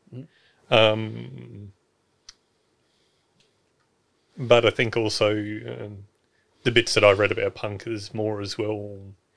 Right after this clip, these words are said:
Speaker 2: you know, it's a do-it-yourself attitude. So you go for your own label or a smaller label. And, and for, uh,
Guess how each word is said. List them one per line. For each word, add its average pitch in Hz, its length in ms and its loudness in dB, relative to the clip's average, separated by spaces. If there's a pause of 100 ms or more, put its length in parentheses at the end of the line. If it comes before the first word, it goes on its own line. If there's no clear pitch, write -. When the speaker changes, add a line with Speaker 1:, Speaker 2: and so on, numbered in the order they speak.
(220)
Speaker 2:
you 123 80 -4
know, 107 100 -2
it's 98 140 -6
a 110 40 -8
do-it-yourself 107 880 -2
attitude. 123 460 0
So - 100 -6
you 107 60 -6
go 104 180 -2
for 110 760 -4 (340)
your 110 200 8
own 110 140 6
label 104 340 2 (100)
or 101 220 -6
a 98 40 -4
smaller 113 400 0
label. 101 480 -8 (120)
And, 127 220 4
and 117 280 -2
for, 120 400 4
uh, 104 220 -6